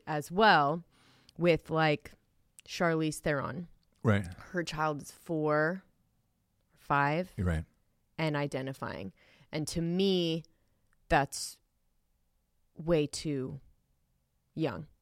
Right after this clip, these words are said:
Speaker 2: Yeah.
Speaker 1: Um, because you have to understand that they want the, they, the only thing they really understand is approval from their parents. So if you are happy about it, you know,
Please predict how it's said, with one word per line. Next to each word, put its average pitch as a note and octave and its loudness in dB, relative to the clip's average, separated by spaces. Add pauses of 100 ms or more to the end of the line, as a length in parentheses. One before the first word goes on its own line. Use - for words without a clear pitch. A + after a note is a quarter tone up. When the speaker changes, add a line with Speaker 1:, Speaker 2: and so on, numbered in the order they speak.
Speaker 2:
Yeah. F2 0 (420)
Speaker 1:
Um, E3 2
because D#3+ -2
you D#3+ 0
have D#3+ 2
to E3 -4
understand D3 -4
that C#3 -6
they C#3+ 0
want C#3 -4 (220)
the, D3+ -2
they, D#3 -2 (440)
the F#3+ -2
only F#3+ 2
thing F#3+ 0
they E3+ 4
really D#3 2
understand D3+ -2
is D3 -4
approval D3 -4
from D3 -8
their C3+ -6
parents. A#2 -8 (220)
So D#3 4
if E3 -2
you F3+ 0
are D3+ 4 (840)
happy F#3 4
about D3 -4
it, E3 -8 (1500)
you F3 -2
know, F3 0